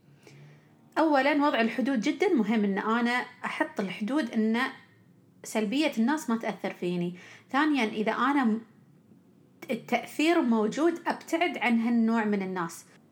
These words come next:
أنا ما قاعد أستفيد من وجودها السلبية في حياتي، يا إنها راح تحطمني، يا إن أنا راح أبدأ أصدق الكلام اللي ينقال،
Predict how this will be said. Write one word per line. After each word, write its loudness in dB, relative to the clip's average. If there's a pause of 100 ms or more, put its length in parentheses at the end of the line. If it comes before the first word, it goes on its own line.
(120)
أنا 4
ما 4
قاعد 2
أستفيد -4
من 0
وجودها 0
السلبية -2
في -8
حياتي، 0 (400)
يا 2
إنها 2
راح 0
تحطمني، -2 (240)
يا 0
إن -2
أنا 0
راح -2
أبدأ -2
أصدق -2
الكلام 0
اللي 0
ينقال، 0